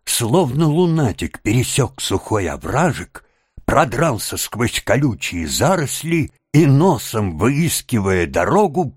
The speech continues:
понёсся прямиком через голое заброшенное поле, освещённое бледными звёздами. Внезапно, не подав и знака, Крот куда-то нырнул, но Крысси не зевал и тут же скользнул за ним в узкий лаз,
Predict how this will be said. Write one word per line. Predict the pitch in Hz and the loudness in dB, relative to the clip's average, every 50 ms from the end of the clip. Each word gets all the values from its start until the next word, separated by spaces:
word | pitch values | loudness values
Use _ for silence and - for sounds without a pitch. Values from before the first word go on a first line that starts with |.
| _ | _
понёсся | _ 104 120 135 98 101 143 175 - - - - - 139 147 | _ 2 2 2 2 0 0 -2 -2 -6 -10 -8 -6 -6 -8
прямиком | - - 139 131 135 123 120 120 - _ - 143 165 127 107 | -4 -2 0 2 2 2 2 0 -2 _ 0 0 0 0 -2
через | - - 139 120 135 127 104 90 | -4 -6 -2 0 0 0 0 -2
голое | 87 76 98 107 123 123 113 110 110 107 | -4 -2 0 2 2 2 2 0 0 -2
заброшенное | 92 92 98 92 85 92 107 120 - - - 98 - 90 87 82 160 - - | -2 -4 -4 -4 -2 -2 -2 -2 -2 -4 -6 -6 -4 -2 -2 -2 -2 -2 -4
поле, | - _ - 151 185 175 156 160 151 131 - - _ _ _ _ | -4 _ 0 2 2 2 2 2 0 -2 -2 -6 _ _ _ _
освещённое | - - 123 - - - 92 107 - - - - 117 117 107 95 98 98 95 101 92 | -4 -2 -2 -2 -2 -4 -4 -4 -4 -4 -4 -2 0 0 0 0 0 0 0 0 -2
бледными | 78 85 90 92 82 71 69 80 85 82 82 | -2 0 0 0 -2 -2 -4 -4 -2 -2 -2
звёздами. | 73 67 69 69 76 76 65 73 71 67 69 67 60 57 - - _ _ _ - | -4 -4 -4 -4 -4 -4 -4 -6 -8 -10 -10 -10 -10 -10 -14 -16 _ _ _ -10
Внезапно, | 71 60 65 73 82 95 87 78 - 180 135 - _ - 101 80 - - _ _ _ _ _ | -8 -4 -2 -2 0 0 0 2 2 2 0 -2 _ -6 -6 -6 -6 -8 _ _ _ _ _
не | 85 90 101 | -2 0 0
подав | - - 104 98 120 135 131 - 117 | 2 0 0 0 0 -2 -2 -2 -4
и | |
знака, | 107 76 73 85 82 87 110 175 - - 185 170 | -6 -6 -6 -4 -2 0 0 0 2 0 -2 -2
Крот | - - - 92 92 127 170 - _ | -2 -6 -6 -2 0 0 0 -2 _
куда-то | _ - 156 - - 143 151 147 - 127 | _ -6 -4 -2 0 -2 -2 -2 -4 -4
нырнул, | 131 131 135 135 123 127 131 117 82 69 - _ _ _ _ - | -2 0 0 0 2 2 2 2 0 -2 -8 _ _ _ _ -8
но | - - 87 | -4 -4 -4
Крысси | - - - 110 156 139 - - - 117 110 | -2 -2 0 0 0 0 0 -4 -4 -2 0
не | 104 104 98 | 0 0 0
зевал | 82 82 80 73 73 98 165 202 175 143 - _ _ _ _ _ _ _ _ - | 0 -2 -2 0 2 4 4 4 0 -2 -6 _ _ _ _ _ _ _ _ 0
и | 175 165 | 0 0
тут | - - - 202 214 160 | 0 -2 -2 -2 -2 0
же | 123 185 - | -2 -2 -4
скользнул | - - - 135 139 95 - - 170 190 165 | -2 -2 0 0 0 0 0 0 0 2 2
за | - 113 139 160 | 2 0 0 2
ним | 160 165 147 - | 2 2 0 2
в | 113 | 2
узкий | 147 151 - - - - 101 | 0 0 0 -4 -6 -4 -2
лаз, | 87 85 104 165 190 - - - - | 0 2 2 2 2 0 -2 -8 -12